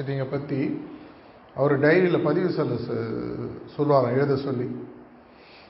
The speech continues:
அது எழுதும்போது நிறையா பேர் எழுதுவாங்களாம், "இதை மாதிரி நான் ஒரு பார்த்ததே இல்லை, அவ்வளோ மகிழ்ச்சியாக இருந்தது, அவ்வளோ சந்தோஷமாக இருந்தது, அவ்வளோ அமைதியாக இருந்தது."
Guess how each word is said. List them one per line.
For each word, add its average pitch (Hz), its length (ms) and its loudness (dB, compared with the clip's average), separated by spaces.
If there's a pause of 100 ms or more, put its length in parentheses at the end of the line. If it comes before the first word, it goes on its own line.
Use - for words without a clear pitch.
(320)
அது 135 160 4
எழுதும்போது 170 460 4
நிறையா 151 380 4
பேர் 151 320 2
எழுதுவாங்களாம், 147 580 0
"இதை 139 140 0
மாதிரி 151 260 2
நான் 151 120 0
ஒரு 135 520 0 (380)
பார்த்ததே 135 400 0
இல்லை, 110 240 0
அவ்வளோ 120 680 0
மகிழ்ச்சியாக 123 500 -2
இருந்தது, 98 500 -4 (500)
அவ்வளோ 131 360 2
சந்தோஷமாக 131 640 -2
இருந்தது, 101 460 -4
அவ்வளோ 131 300 2
அமைதியாக 135 460 0
இருந்தது." 98 460 -6